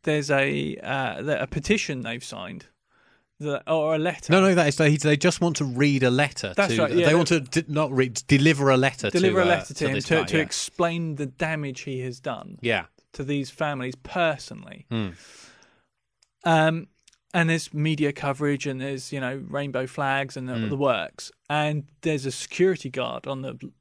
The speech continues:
Speaker 1: on the land, and he says, "If you come, I'll have to call the police."
Speaker 2: Hmm.
Speaker 1: And they're like, "Fine." They call the police, and the police says, "If you step on the property, I'm afraid you're trespassing, 'cause they've said this property is closed for the day.
Speaker 2: Hmm.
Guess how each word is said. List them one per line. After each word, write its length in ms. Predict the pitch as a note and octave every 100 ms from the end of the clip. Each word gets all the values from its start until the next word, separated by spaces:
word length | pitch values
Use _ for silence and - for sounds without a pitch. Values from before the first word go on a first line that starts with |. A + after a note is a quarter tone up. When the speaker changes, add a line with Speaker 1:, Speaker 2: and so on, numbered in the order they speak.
| _
Speaker 1:
on 120 | D3 C3+
the 120 | B2+ _ _ _ _ _ _
land, 320 | D3+ B2+ B2+ C#3
and 80 |
he 100 | C3+
says, 420 | C3 C#3 B2+ - - _
"If 140 | C#3+ C#3
you 60 |
come, 200 | C3 C#3 B2+
I'll 80 |
have 100 | B2+
to 80 | -
call 140 | - B2
the 60 |
police." 440 | - A#2+ A#2+ - - _ _ _ A2
Speaker 2:
Hmm. 60 |
Speaker 1:
And 100 | G#2+
they're 60 | C3
like, 140 | B2
"Fine." 360 | - C3 B2 D3 _ _ - - - - _ -
They 80 | C3+
call 220 | D#3+ D3
the 60 | C3
police, 340 | C#3 D3 -
and 60 | C#3+
the 40 |
police 200 | - E3+
says, 340 | C#3 B2+ C#3+ C3
"If 140 | B2+
you 60 | C3
step 220 | - C3
on 60 | C#3
the 60 | C3
property, 320 | C#3 B2+ C3
I'm 80 | B2+
afraid 280 | - B2+
you're 80 | B2+ -
trespassing, 640 | B2+ - - C3 - C3
'cause 160 | B2 B2
they've 180 | B2+ A#2
said 180 | B2+ A#2+
this 440 | A#2+ - - _ _
property 260 | - B2 C3+
is 100 | A#2
closed 360 | - D3+ D3
for 80 | -
the 100 | C#3
day. 300 | C#3 C#3 C3+ -
Speaker 2:
Hmm. 160 | G#2+